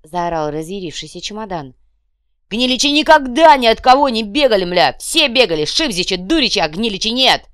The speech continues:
Заявление, мягко говоря, прозвучало странно. Стремительное бегство с поля боя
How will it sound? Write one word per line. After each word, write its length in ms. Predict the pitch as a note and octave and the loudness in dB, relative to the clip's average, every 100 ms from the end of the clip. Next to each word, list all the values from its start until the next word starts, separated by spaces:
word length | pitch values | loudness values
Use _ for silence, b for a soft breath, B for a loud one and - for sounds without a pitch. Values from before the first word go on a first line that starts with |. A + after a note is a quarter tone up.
| _ _ _ _ _ _ _ _ _ | _ _ _ _ _ _ _ _ _
Заявление, 800 | D#3+ E3 D3 C#3+ C#3 C3+ C3+ - | -14 -12 -10 -10 -10 -10 -12 -16
мягко 480 | F#3 E3+ E3 - - | -16 -12 -12 -12 -18
говоря, 320 | C3 C3 D#3 - | -14 -12 -10 -12
прозвучало 520 | A#3 D#3+ - D3+ D3 | -16 -20 -18 -18 -18
странно. 500 | - A#2+ G2+ G2 F#2+ _ _ _ _ _ _ _ _ _ - | -18 -18 -18 -20 _ _ _ _ _ _ _ _ _ _ -12
Стремительное 600 | F3+ B3 D#4 C#4 C4+ A#3+ | -8 -6 -6 -6 -6 -2
бегство 380 | G#3 G#3 G#3+ | -2 -2 -6
с 120 | G#3+ - | -12 -10
поля 260 | F3 D#3+ | -8 -6
боя 380 | D3+ C3 C3+ G#3 | -6 -6 -8 -10